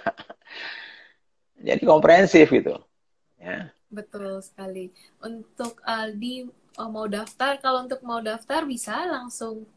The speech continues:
Speaker 2: klik, eh, link di bio-nya Bisnis I D atau langsung ke website Bisnis I D atau download aplikasinya di Play Store. Untuk teman-teman yang
Speaker 1: Ya.
Speaker 2: di App Store yang, eh, Apple itu on progress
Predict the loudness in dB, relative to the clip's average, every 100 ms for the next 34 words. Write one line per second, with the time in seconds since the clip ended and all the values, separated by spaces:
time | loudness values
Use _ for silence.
0 | -8 -6 -6 -10 -6 -6 -4 -8 -8 -10
1 | -12 -16 _ _ -8 -6 -6 -6 -4 -4
2 | -4 -6 -4 -4 -6 -10 -10 -10 -8 -8
3 | -6 -6 -6 -10 -6 -6 -6 -10 -14 -8
4 | -6 -8 -8 -10 -10 -12 -12 -12 -12 -10
5 | -10 -8 -10 -4 -4 -2 -6 -10 -12 -16
6 | -14 -16 -16 -18 -16 -16 -18 -16 -12 -12
7 | -14 _ _ _ _ -10 -8 -4 -4 -4
8 | -2 -4 -4 -10 _ _ _ -16 -12 -12
9 | -10 -10 -10 -10 -8 -2 -2 -2 -10 -10
10 | -14 _ -8 -6 -6 -10 -10 -16 -16 -14
11 | -12 -10 -12 -12 -6 -4 -4 -8 -6 -4
12 | -4 -6 -8 -8 -8 -8 -10